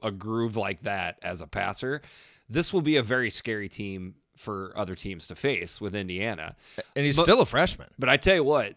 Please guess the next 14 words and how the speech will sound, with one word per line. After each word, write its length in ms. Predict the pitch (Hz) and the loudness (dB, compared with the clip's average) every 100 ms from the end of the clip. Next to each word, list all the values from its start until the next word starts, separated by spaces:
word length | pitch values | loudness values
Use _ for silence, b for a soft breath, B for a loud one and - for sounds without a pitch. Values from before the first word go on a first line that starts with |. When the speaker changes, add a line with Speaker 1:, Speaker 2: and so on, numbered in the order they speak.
| _ | _
Speaker 1:
what 440 | 131 127 123 113 - _ _ _ - | 0 2 2 0 -6 _ _ _ -4
is, 460 | 113 104 98 85 - - | -2 -2 -4 -8 -12 0
I 140 | 104 117 | 2 2
think, 380 | - 123 95 _ _ | 0 0 -2 _ _
pull 300 | - - 151 | -14 -2 0
your 160 | 156 135 | 0 0
hair 220 | 117 127 | 2 2
out 140 | 104 92 | 0 -2
frustrating, 720 | 123 120 - 87 82 82 98 _ _ _ | -4 -4 -6 -8 -8 -10 -18 _ _ _
again, 500 | 117 120 147 85 98 - _ _ - | -2 0 0 -4 -14 -18 _ _ -12
is 140 | 107 | -6
the 120 | 147 | -4
Indiana 360 | 101 101 104 110 | -4 -4 -4 -4
defense. 640 | 107 143 - - - - | -6 -8 -10 -16 -14 -14